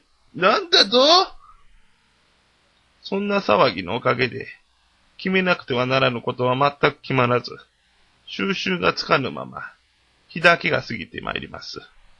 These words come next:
そして十月も末になり、さすがに何も決まらぬままでは、散会できぬと、進行役に当たっている神たちは、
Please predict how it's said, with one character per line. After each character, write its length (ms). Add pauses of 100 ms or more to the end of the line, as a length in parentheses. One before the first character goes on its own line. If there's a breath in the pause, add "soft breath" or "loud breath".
(680)
そ 160
し 100
て 160
十 200
月 220
も 140 (160)
末 120
に 100
な 140
り、 240 (560)
さ 220
す 140
が 120
に 100
何 220
も 120
決 140
ま 100
ら 80
ぬ 100
ま 140
ま 140
で 100
は、 240 (300)
散 260
会 240
で 140
き 140
ぬ 100
と、 240 (520)
進 240
行 180
役 200
に 60
当 120
た 140
っ 80
て 80
い 60
る 80
神 260
た 140
ち 120
は、 260